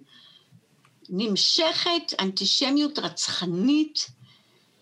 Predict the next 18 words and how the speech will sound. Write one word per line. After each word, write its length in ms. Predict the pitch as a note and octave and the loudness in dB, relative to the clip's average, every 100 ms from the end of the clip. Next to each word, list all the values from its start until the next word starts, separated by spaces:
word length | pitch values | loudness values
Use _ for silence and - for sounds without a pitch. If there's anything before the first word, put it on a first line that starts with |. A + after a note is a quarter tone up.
| - - - | -20 -12 -4
ואנשים, 520 | F3+ F3 - D4+ D4 | -2 0 2 2 2
כמו 160 | - G#3 | 0 0
שאמר 460 | - F#3 F#3+ F#3+ | 0 0 0 -2
קובנר, 420 | F#3 B3 C#4 D4 C#4 | -2 -2 2 2 2
באמת 300 | C4+ C#4 C4+ | 0 -2 -2
נרצחו 480 | F#3 D#3+ G3 - G#3+ | -2 -2 -6 -4 -4
לפתח 400 | A3 F#3+ F#3+ F#3 | -4 -6 -6 -6
ביתם 360 | F3+ F3 F3 | -6 -6 -6
בליטא, 420 | E3 F3 C#4 - C4+ B3+ - - - | -4 -4 -4 -4 -6 -6 -16 -18 -12
בפולין, 520 | D3+ - A3+ A#3+ C4+ | -8 -2 -2 0 -2
בסלובקיה, 640 | G#3 - E3 D3+ A#3 - A#3 | -2 -2 -2 -2 -4 -4 -6
בהונגריה. 600 | E3+ D3+ C#3+ F#3 A#3+ C#4+ C#4+ - - - - | -2 -2 0 -2 -2 -2 -4 -12 -20 -20 -12
זה 160 | - G#3 | -2 0
נמשך, 760 | G#3 G#3+ - F#4+ A4 - - - _ _ _ _ - | 0 0 0 0 0 -4 -10 -14 _ _ _ _ -4
וקובנר 380 | F3+ C4 D4+ F4 F4+ | 0 2 2 2 2
אמר, 300 | F4 A4 F#4+ | 2 2 0
"המלחמה 400 | C4 A#3+ B3 A3 | 0 0 0 0
נגמרה, 320 | C#4 D4+ E4+ | 2 2 2